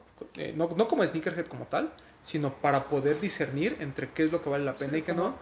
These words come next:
Speaker 2: como este, este punto que comentabas tú muy bien hace algunos programas de que, pues, a tu influencer que tiene tres millones de seguidores en YouTube, no le des un... Tú decías, no le des un off-white, porque, pues, la gente va a llegar a quererlo comprar. Dale el,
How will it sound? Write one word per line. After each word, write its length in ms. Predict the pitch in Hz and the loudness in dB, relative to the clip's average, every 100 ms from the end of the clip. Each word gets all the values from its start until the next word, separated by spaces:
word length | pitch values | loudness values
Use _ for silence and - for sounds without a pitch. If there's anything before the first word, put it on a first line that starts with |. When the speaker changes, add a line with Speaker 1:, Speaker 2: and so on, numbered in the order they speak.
| - | -10
Speaker 2:
como 220 | 175 175 | -10 -10
este, 320 | 175 208 175 156 | -8 -4 -4 -4
este 180 | 160 165 | -6 -4
punto 260 | 160 160 | -2 -4
que 80 | 147 | -4
comentabas 480 | 131 123 120 135 135 | -6 -6 -4 -4 -4
tú 80 | 139 | -4
muy 120 | 131 | -4
bien 140 | 127 | -2
hace 160 | 131 131 | -2 -2
algunos 240 | 131 127 127 | -4 -4 -6
programas 460 | 127 117 117 120 | -4 -4 -4 -8
de 60 | 117 | -10
que, 80 | - - | -12 -18
pues, 120 | 107 - - - - - - - | -16 -16 -16 -18 -20 -20 -20 -10
a 100 | 139 | -6
tu 60 | 143 | -4
influencer 420 | 131 139 143 160 | -2 0 0 -2
que 100 | 151 | -4
tiene 240 | 117 139 143 | -4 -2 -2
tres 160 | 139 | -2
millones 380 | 143 139 135 139 | -2 0 0 0
de 80 | 127 | 0
seguidores 240 | 120 131 | 0 -2
en 100 | 135 | -2
YouTube, 280 | 120 113 139 - - - - | -6 -4 -6 -6 -20 -20 -16
no 160 | 123 131 | -6 -2
le 120 | 139 | 2
des 220 | 131 131 | 2 0
un... 360 | 143 135 131 123 123 - - - - - - - - - - - - - - - - - - - - | -2 -4 -4 -6 -12 -20 -20 -20 -20 -20 -20 -18 -18 -16 -16 -16 -18 -20 -20 -20 -20 -20 -20 -18 -4
Tú 100 | 143 | -2
decías, 220 | 135 139 | -2 0
no 100 | 143 | 4
le 80 | 160 | 6
des 100 | 156 | 6
un 100 | 160 | 2
off-white, 400 | 147 160 185 175 - - - | 4 6 6 4 -6 -20 -10
porque, 180 | - - | -10 -10
pues, 120 | - 113 | -12 -8
la 120 | 117 | -6
gente 220 | 135 135 | -2 4
va 60 | 139 | 4
a 40 | |
llegar 200 | 139 139 | 6 4
a 80 | 135 | 4
quererlo 260 | 127 131 131 | 0 -2 -4
comprar. 320 | 113 147 143 - - - | -4 -4 -4 -10 -20 -14
Dale 360 | 113 127 165 151 | -6 0 4 4
el, 300 | 120 110 | 2 -6